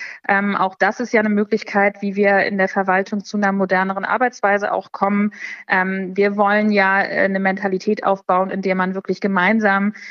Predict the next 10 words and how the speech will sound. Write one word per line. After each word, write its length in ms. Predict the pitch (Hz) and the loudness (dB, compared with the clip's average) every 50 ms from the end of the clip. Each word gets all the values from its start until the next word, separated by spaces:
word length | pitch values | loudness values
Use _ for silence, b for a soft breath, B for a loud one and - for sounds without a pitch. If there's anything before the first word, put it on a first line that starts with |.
| B B B - | B B B -2
äh, 120 | - 190 | 0 2
lösungsorientiert 1200 | 180 190 214 220 233 220 214 - 190 185 185 185 180 185 - - - 208 202 202 - - - - - | 2 2 2 2 0 0 0 0 -2 0 0 -2 -2 -4 -6 -2 0 0 0 0 -2 -6 -10 -6 -4
an, 240 | - 190 196 190 190 | -4 -4 -2 -4 -4
an 160 | - 185 185 | -4 -4 -4
die 120 | 185 190 - | -2 -2 -2
Aufgaben 360 | - 196 - - 196 196 196 | -2 -2 0 0 0 0 0
herangeht, 540 | 196 185 180 190 202 220 214 208 208 208 - | 0 0 2 2 2 2 2 0 0 -2 -2
gegebenenfalls 520 | - 196 202 190 196 - - 202 196 - | -4 -4 -2 -2 -2 -2 -2 -2 -2 0
auch 200 | - 196 190 - | -2 -4 -2 -2
gemeinsame 680 | - 202 202 190 190 196 196 202 190 190 190 196 202 | -2 -2 0 0 0 0 0 0 0 2 2 0 -2